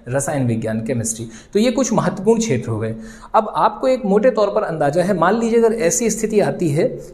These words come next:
कि भाई चार ऑप्शन है और आपको चयनित करना है कि निम्नलिखित में से किसका, कौन different है, है ना, अलग, अलग कौन है भाई, तो बाकी सभी समाज सेवी हैं, ये clear है, और बाकियों के नाम आपके सामने हैं उनके क्षेत्र के साथ।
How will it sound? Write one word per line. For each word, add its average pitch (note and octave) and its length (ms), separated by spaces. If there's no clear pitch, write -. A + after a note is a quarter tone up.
कि F3+ 60
भाई F3+ 400
चार F3+ 200
ऑप्शन F3+ 380
है F#3+ 100
और G#3+ 120
आपको G#3 280
चयनित G3 420
करना A#2+ 240
है A#2+ 140
कि D#3+ 120
निम्नलिखित F#3+ 280
में F#3+ 100
से F#3+ 120
किसका, F#3+ 340
कौन A3 460
different D3+ 440
है, - 320
है G#3 60
ना, - 340
अलग, G#3 360
अलग G3+ 340
कौन B2 180
है A#2 100
भाई, A2+ 180
तो C3 100
बाकी C#3 300
सभी E3+ 320
समाज D#3+ 300
सेवी F#3 280
हैं, G3 120
ये D3 140
clear D#3 340
है, F#3 80
और G#3+ 140
बाकियों C#3+ 360
के D#3 80
नाम C#3+ 220
आपके F#3 380
सामने C3+ 340
हैं F#3+ 60
उनके G3 240
क्षेत्र B2+ 280
के - 120
साथ। - 340